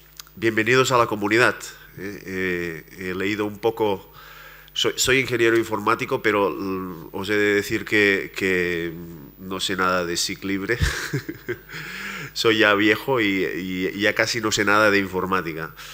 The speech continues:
<clears throat> Pero he leído un poco el programa, me ha gustado y he visto que utilizabais mucho esta idea de comunidad, ¿no?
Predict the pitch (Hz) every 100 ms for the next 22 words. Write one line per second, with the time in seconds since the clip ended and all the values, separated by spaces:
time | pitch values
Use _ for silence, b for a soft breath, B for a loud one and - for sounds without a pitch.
0 | B B B - 175 175 131 101 90 -
1 | 107 104 104 101 101 95 78 104 113 117
2 | 117 113 120 120 107 104 107 113 117 107
3 | 104 101 - 110 113 110 95 101 98 95
4 | 104 95 95 87 85 85 73 90 90 -
5 | 92 92 87 92 87 - 90 87 85 65
6 | - 90 95 87 87 92 90 90 87 87
7 | 85 82 78 95